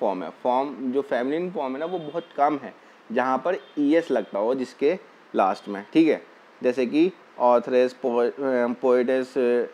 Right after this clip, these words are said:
directress, inspectress are no longer in use। अब ये जो है ना ये ज़्यादातर यूज़ में नहीं है, मैं आपको बता दूं। अब यहाँ पे पता चल रहा है कि ये feminine है, लेकिन ये आजकल ज़्यादा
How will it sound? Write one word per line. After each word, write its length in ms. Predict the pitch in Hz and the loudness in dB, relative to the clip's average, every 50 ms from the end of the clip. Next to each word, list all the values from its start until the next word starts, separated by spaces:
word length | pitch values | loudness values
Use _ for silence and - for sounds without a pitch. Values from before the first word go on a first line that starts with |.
| - 143 | -8 -6
directress, 840 | 120 117 110 123 123 123 131 123 113 - - 139 135 131 131 127 - - 135 127 127 123 - - - - - - - | -4 0 2 4 4 4 2 0 -2 -6 -4 0 0 0 0 -2 -2 0 0 2 2 0 -4 -8 -20 -20 -20 -14 -8
inspectress 1400 | 135 135 143 131 - - 143 135 127 - - - 147 139 135 135 135 131 131 - - - - 127 127 127 127 - 143 131 131 - - - | -4 -4 -4 -4 -4 -2 0 0 0 -2 -6 -2 0 2 2 4 2 0 -2 -8 -16 -10 -4 -4 -4 -4 -2 0 0 0 0 -2 -2 0
are 260 | 123 127 139 175 254 262 - - - - - - - - - - 147 | 2 4 4 4 2 -2 -8 -14 -20 -20 -20 -20 -20 -20 -12 -4 0
no 180 | 160 180 190 | 2 4 8
longer 400 | 170 156 143 143 147 156 156 156 | 8 8 8 8 4 4 4 6
in 200 | 156 139 117 110 | 4 6 4 4
use। 100 | 107 101 | 2 2
अब 180 | - - 135 139 | -2 -2 0 4
ये 160 | 147 160 175 | 6 6 6
जो 120 | 175 208 | 6 4
है 120 | 190 190 175 | 2 2 0
ना 80 | 160 | -2
ये 140 | 170 185 190 | 0 0 0
ज़्यादातर 360 | 175 165 156 156 156 175 175 | 2 4 4 4 4 2 2
यूज़ 340 | 165 147 139 135 135 131 127 | 2 2 2 2 2 2 0
में 140 | 135 143 156 | 0 0 0
नहीं 380 | 151 139 123 123 127 123 123 113 | 0 0 -2 -2 -2 -4 -4 -4
है, 200 | 120 98 85 - - - - - - - - 110 | -4 -10 -12 -12 -18 -20 -20 -20 -20 -20 -10 -6
मैं 100 | 107 101 | -2 -2
आपको 380 | 90 82 - - 156 190 214 - - - - - - - | -2 -4 -2 -2 -2 -2 -2 -4 -10 -20 -20 -20 -12 -6
बता 320 | 92 95 95 101 98 95 | -4 -4 0 0 0 0
दूं। 180 | 95 120 147 175 175 - - - - - - _ - | 0 -2 -4 -4 -6 -12 -20 -20 -20 -20 -20 _ -8
अब 140 | - 120 127 | -6 -4 -2
यहाँ 180 | 127 127 131 131 | -2 0 0 -2
पे 100 | 143 143 | -2 -4
पता 220 | - 139 139 139 | -2 0 0 2
चल 100 | 131 139 | 2 0
रहा 140 | 135 139 139 | 0 0 0
है 80 | 143 | -2
कि 160 | 135 - - 147 | -2 -4 -6 -4
ये 140 | 139 143 | -2 -2
feminine 500 | 139 - - 127 123 120 123 127 135 135 | -2 -2 -2 -2 -2 0 0 0 -2 -2
है, 180 | 135 135 135 143 - - - - - - | -4 -6 -10 -10 -14 -20 -20 -16 -6 -2
लेकिन 300 | 107 110 107 - 131 127 | -2 -2 -2 -2 -2 0
ये 140 | 123 131 | 0 -2
आजकल 540 | 143 - 117 98 92 95 - - 127 135 123 | -2 -4 -8 -10 -12 -12 -10 -8 -6 -4 -2
ज़्यादा 440 | 107 101 85 82 101 117 160 196 196 | -2 -4 -4 -2 0 0 0 0 -2